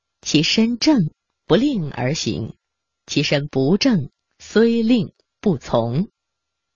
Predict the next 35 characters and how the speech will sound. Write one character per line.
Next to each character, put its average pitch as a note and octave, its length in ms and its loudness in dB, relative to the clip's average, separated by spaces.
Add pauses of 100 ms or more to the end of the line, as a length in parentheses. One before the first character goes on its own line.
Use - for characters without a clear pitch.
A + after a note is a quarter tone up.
(720)
什 - 160 -6
么 E3 80 -2
意 F#3 140 0
思 D3 120 -6
呢？ C3 260 -4 (1040)
就 F3 120 -4
是 E3 100 -2
我 B2+ 140 -2
们 B2+ 100 -6
俗 C#3 160 -6
话 D#3+ 180 2
说 D3 220 0
的， C#3 260 -4 (280)
<laughs> - 680 -12
喊 D3 320 2
破 F3+ 280 2
嗓 B2+ 400 0
子 E3 340 0 (120)
不 G3 100 2
如 D#3 180 -2
做 G3 380 -2
出 F#3+ 160 0
样 A3+ 400 0
子。 - 200 -12 (1400)
今 D4 160 -2
天 B3+ 420 0
我 D3 140 -2
们 D#3 120 0
来 D3+ 160 0
讲 D3+ 260 0
两 C3 240 -2
个 C#3+ 400 -2
小 - 180 0
故 A#3+ 260 2
事。 - 260 -2